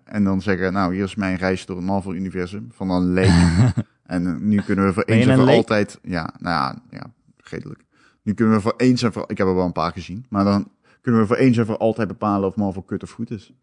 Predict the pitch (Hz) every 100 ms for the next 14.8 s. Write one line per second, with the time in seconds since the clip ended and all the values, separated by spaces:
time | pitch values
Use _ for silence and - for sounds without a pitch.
0 | _ _ _ _ _ _ 92 - 95 87
1 | 82 95 - 95 92 107 98 90 _ _
2 | _ _ _ _ _ _ - 123 107 90
3 | _ _ _ 117 113 - 120 113 113 113
4 | 113 117 - 120 107 - 110 123 139 127
5 | 113 120 110 - 110 107 - _ 127 120
6 | 110 - 107 107 123 131 - 147 - -
7 | - 117 113 117 - _ _ _ _ -
8 | 131 143 139 135 127 175 170 143 147 -
9 | 147 135 131 127 123 - _ _ _ -
10 | - 127 - 120 98 98 50 95 - 117
11 | 113 110 113 127 202 - _ _ _ _
12 | _ _ _ _ _ 160 165 165 165 160
13 | 160 - - 131 - 147 135 131 117 113
14 | 120 117 110 110 104 101 95